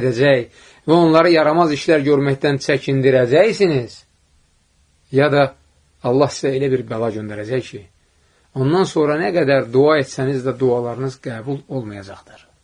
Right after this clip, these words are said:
Baxın, günah işləri görüb ona göz yumanların aqibəti belə olur. Heç duaları da qəbul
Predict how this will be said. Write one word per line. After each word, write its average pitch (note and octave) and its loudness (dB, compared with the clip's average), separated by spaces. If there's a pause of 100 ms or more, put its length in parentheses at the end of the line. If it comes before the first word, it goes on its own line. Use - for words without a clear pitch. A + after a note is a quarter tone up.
(1400)
Baxın, C#3+ 0 (680)
günah F3+ 2
işləri E3+ 0
görüb D3 2 (640)
ona E3 2
göz D#3 2
yumanların C#3+ 2
aqibəti B2+ -2
belə A#2+ -2
olur. G2+ -2 (520)
Heç E3+ 0
duaları E3 4
da F3 2
qəbul A#2 -2